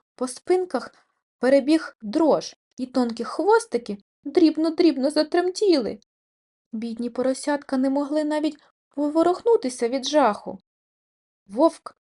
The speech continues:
приготувався до стрибка, клацнув зубами,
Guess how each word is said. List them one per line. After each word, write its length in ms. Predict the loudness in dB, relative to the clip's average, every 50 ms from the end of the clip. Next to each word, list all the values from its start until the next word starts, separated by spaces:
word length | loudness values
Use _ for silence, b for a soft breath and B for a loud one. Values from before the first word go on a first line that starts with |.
| _ _
приготувався 760 | -12 -10 -8 -6 -4 -2 -2 2 2 2 2 2 -2 -6 -10
до 160 | -10 -8 -10 -12
стрибка, 600 | -8 -4 -4 -4 -4 -4 -2 0 0 0 0 -2 _ _ _ _ _ _ _ -10
клацнув 720 | -6 -2 2 2 2 2 0 -6 -14 -12 -12 -12 -12 -12
зубами, 680 | -14 -12 -8 -4 0 2 2 2 2 0 -2 -4 -6 -8